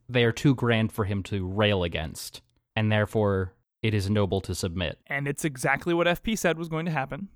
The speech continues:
Speaker 1: Yep.
Speaker 2: He's trying to pull away from those closest to him because things aren't going great for him.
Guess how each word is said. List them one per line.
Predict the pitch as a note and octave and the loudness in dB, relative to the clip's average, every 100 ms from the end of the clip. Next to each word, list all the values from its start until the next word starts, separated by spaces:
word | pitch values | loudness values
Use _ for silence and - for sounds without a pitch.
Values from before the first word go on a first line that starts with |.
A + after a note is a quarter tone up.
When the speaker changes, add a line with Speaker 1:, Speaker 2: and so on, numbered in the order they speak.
| - | -4
Speaker 1:
Yep. | G3 - | -4 -4
Speaker 2:
He's | D3 - | -8 -4
trying | C3+ C#3+ | -4 -2
to | |
pull | D3+ D#3+ | 0 2
away | F3 D3 D3 E3+ | 4 2 2 -2
from | - D3+ | -6 -4
those | C#3+ D3 | -4 -2
closest | D#3+ C#3 - - | -2 -4 -6 -6
to | D#3 C3+ | -4 -4
him | C3+ D#3 | -4 -6
because | C#3 C#3+ C3 | -6 -6 -6
things | C3+ C3+ | -6 -4
aren't | D3 D3+ | -4 -4
going | C#3+ C3+ | -4 -4
great | B2+ B2+ - | -6 -8 -10
for | C#3 C3 | -10 -8
him. | C3+ E3 | -10 -12